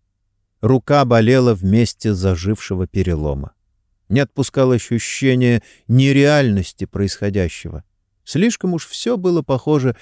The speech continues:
на пошлый фильм-катастрофу. Что ж,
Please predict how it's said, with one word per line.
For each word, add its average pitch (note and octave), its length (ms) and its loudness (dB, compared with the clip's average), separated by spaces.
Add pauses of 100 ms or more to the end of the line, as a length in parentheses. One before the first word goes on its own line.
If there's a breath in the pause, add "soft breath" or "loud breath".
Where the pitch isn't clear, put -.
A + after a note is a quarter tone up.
(120)
на A2+ 200 2
пошлый C#3 540 -4
фильм-катастрофу. G2+ 1300 -6 (640)
Что G#2+ 420 -2
ж, - 140 -16